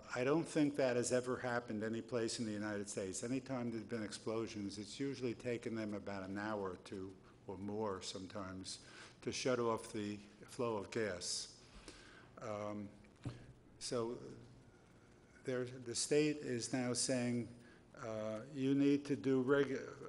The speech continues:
uh, regular inspections to make sure that that is possible. Uh, and there are a number of other things. Um, uh,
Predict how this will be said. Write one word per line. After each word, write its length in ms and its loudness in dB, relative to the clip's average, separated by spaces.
uh, 200 0
regular 580 4
inspections 1000 0
to 120 -4
make 220 2
sure 280 2
that 240 -2
that 240 0
is 140 -4
possible. 580 -4
Uh, 40 -10
and 140 0
there 100 2
are 40 4
a 40 4
number 320 8
of 140 4
other 380 6
things. 680 0
Um, 460 -4
uh, 60 -2